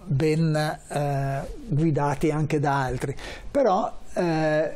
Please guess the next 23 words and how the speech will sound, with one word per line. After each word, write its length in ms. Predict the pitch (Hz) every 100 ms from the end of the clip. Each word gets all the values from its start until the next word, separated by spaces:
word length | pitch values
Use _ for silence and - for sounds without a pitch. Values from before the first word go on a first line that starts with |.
| - - - - - - 175 -
Trump 460 | - 190 202 262 254
è 220 | - 160
più, 500 | - 190 175 185 175 - -
eh, 600 | - 156 147 143 143 160 - - - -
tende, 640 | 170 156 160 165 170 180
eh, 240 | - 151 143
tende 280 | 160 160 147
di 120 | 143
più 220 | - 175
alla, 440 | 160 151 139 139 -
a, 600 | 147 143 139 135 139 160 - - - - - - - - - -
a 180 | - 156
guardare 440 | 139 160 139 160 160
alla 140 | 147
politica 440 | 156 147 156 156
interna, 680 | 160 135 156 156 165 175 170
a, 180 | 165 156
a 140 | 156 160
difendere 640 | 156 143 180 175 160 151
l'America 580 | 147 143 160 190 196 196 - - - - -
ed 220 | - 180 170
è 100 | 185
meno 680 | 170 185 196 180 156 147